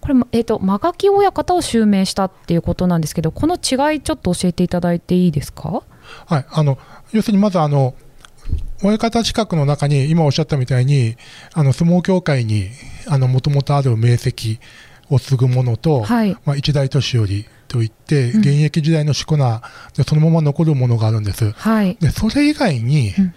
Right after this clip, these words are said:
Speaker 1: うん。
Speaker 2: 今は、要するに、その、株に、株、あ、あの、親方名跡に
Speaker 1: うん。
Speaker 2: 空きが少ないもんですから、
Speaker 1: うんうん。
Speaker 2: 現役力士が辞めた時に、
Speaker 1: はい。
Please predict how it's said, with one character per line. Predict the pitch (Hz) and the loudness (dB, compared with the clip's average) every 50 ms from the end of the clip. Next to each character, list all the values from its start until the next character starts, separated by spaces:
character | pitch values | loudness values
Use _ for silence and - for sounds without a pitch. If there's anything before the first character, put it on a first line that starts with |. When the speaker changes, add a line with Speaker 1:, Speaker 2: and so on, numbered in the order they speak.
| - - | -4 -4
Speaker 1:
う | 175 | -4
ん。 | 165 - - - - - _ _ - | -4 -6 -10 -20 -20 -20 _ _ -2
Speaker 2:
今 | 208 214 202 180 165 | 0 0 2 2 2
は、 | 170 190 190 143 110 - - | 2 2 0 0 -2 -4 -4
要 | - 147 | -2 -2
す | - | 0
る | 175 156 | 0 0
に、 | |
そ | 131 147 | 0 0
の、 | 135 123 | 0 0
株 | - - 165 156 196 208 | 0 -2 -2 0 2 2
に、 | 202 202 - - _ - - - | 2 0 -2 -4 _ -20 -12 -6
株、 | - 143 147 160 156 - - | -4 -2 -2 -2 -4 -4 -2
あ、 | 139 131 139 - | -2 -2 0 0
あ | 139 | 0
の、 | 131 127 123 120 123 | 2 2 2 2 2
親 | 135 147 160 | 0 0 0
方 | - 180 - 180 | 0 -2 -2 0
名 | 180 196 | 0 0
跡 | 196 - 151 123 - 123 | 0 -2 -4 -4 -2 -2
に | 113 123 127 113 98 98 - - | 0 0 0 0 -2 -4 -6 -2
Speaker 1:
う | 233 | 0
ん。 | 240 220 202 190 175 175 _ | 0 2 0 -2 -6 -10 _
Speaker 2:
空 | - - - | -8 -6 -4
き | - 220 202 | -2 0 0
が | 214 196 | 0 -2
少 | - - - 220 | -4 -4 -2 0
な | 214 226 220 | 0 2 2
い | 196 | 0
も | 156 135 127 120 | 0 0 -2 -2
ん | 117 | -4
で | 101 | -6
す | - - - | -8 -8 -6
か | - 110 | -2 0
ら、 | 110 127 127 113 92 | 0 0 0 2 2
Speaker 1:
う | 233 | 4
ん | 262 | 4
う | 269 | 4
ん。 | 247 208 196 202 220 214 202 180 175 - - | 4 2 0 0 0 0 0 0 -4 -4 -2
Speaker 2:
現 | 139 170 185 196 208 214 214 214 | 0 0 2 2 4 4 4 2
役 | 208 - - 208 | 2 0 0 0
力 | 190 220 - - | 0 0 -2 -4
士 | - - 180 | -4 -2 0
が | 165 170 143 | 0 2 2
辞 | 127 131 | 2 2
め | 135 147 156 | 0 0 -2
た | - - 170 | 0 -2 -2
時 | 160 - 165 - - - 131 117 | 0 0 -2 -2 -2 -2 -2 0
に、 | 113 123 156 165 143 117 | 0 2 2 2 2 2
Speaker 1:
は | 92 95 101 196 208 214 | 0 -2 -2 0 0 0
い。 | 190 175 202 | 0 -2 -4